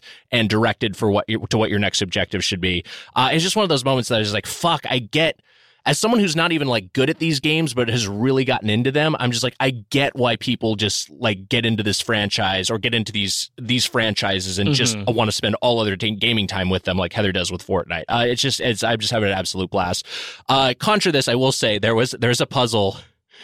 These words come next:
Speaker 1: with this monk called Kotaru, who seems like he's kind of a, you know, um, a, a,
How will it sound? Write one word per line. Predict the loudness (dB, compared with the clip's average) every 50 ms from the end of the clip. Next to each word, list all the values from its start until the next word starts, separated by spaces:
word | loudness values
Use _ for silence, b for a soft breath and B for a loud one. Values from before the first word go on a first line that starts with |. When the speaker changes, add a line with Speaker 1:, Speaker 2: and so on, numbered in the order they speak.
| B B B B B B B
Speaker 1:
with | 2 2 2 2
this | 0 0 0 0 0
monk | 2 2 2 0 -2
called | -6 -4 0 2 2 2 2 0
Kotaru, | -2 -2 -2 0 2 4 4 6 4 4 2 0 2
who | 2 0 0
seems | 2 2 0 0 2 0
like | -2 -2 0
he's | -2 -2
kind | -2 0 0 2 2 2
of | 2 2
a, | 2 2 2 0 -2 -2 b b b b b b b b b b b
you | 0 2
know, | 4 4 4 4 4 4
um, | 2 2 2 2 2 2 0 0 -2 -4 _ _ _ _ _ _ _ _ _ _ _ _ _ _ _ -4 0
a, | 2 4 4 4 2 2
a, | 0 0 0 0